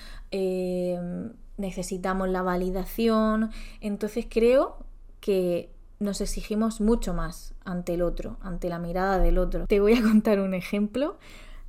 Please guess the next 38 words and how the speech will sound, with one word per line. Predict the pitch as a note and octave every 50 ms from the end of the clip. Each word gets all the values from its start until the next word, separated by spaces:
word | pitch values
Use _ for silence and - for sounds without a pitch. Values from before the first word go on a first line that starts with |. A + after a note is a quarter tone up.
| - - -
que | - - G3 F3+ F3+ F#3+ A3
es, | C#4+ D#4 - - - A#3+ - C4 B3+ - - - - - - - - - -
<laughs> | C#4+ C4 - - D4+ - - - - - - - - - - - -
me | C4 B3+
da | A#3 A3+ A#3 C4+ D4 -
mucha | B3 A#3 A#3+ D4 - - D#4 C4+
vergüenza | A#3+ A3 A3 G#3 G#3+ A3+ A#3 A#3 A3+ - D4 D#4 G4+ - - - - - - - - -
contarlo | - G#3+ G#3 G#3 G#3 A3 A3 A3 A#3 B3+ B3
porque, | A3 A3 G3+ F#3 F#3+ - F#3 F3 E3 E3 E3 D#3+ E3 - - -
eh, | F#3+ F3+ F3 E3+ E3+ E3+ F3+
no | E3+ D#3+ E3 F3 - - - F3+ F3 F3 F3+
lo | F#3+
he | G3
contado | G3+ F#3+ F#3 G3 G3 G3
a | F#3
nadie, | F3 E3+ F#3+ G#3+ F#3+ D#3+ E3
creo, | F3 F3 F3+ F3+ F3 F#3 - _ _ _ -
o | - G3
no | F#3+ F#3
sé | F#3+ G3
si | G3 G#3
se | G3+ - G3+
lo | G3 F#3
conté | F#3 F#3 F3+ G3+
una | F#3+ F#3 F3+
vez | F#3 F3+
a | G#3+ F#3+
mi | F#3 F3+
psicóloga. | - E3+ E3+ F#3 E3+ E3 E3 E3+ F3 G3+ - _ _ _ _ _ - - - - - - -
Yo | G#3 F#3+ G3 G#3+
me | B3 C4 A#3 - -
exijo | G3+ F#3+ - - - - - G3+ G#3 - C4+ B3
tanto | G#3 G3 F3+ F3+ F3 F3+
ante | F3 F3 - F3+
la | F3 E3
mirada | E3+ E3+ F3 F3 F#3 G3+ G#3+ G#3
del | F#3+ F3 F3
otro | F3+ F3+ F3+ - A#3 D#4 G4+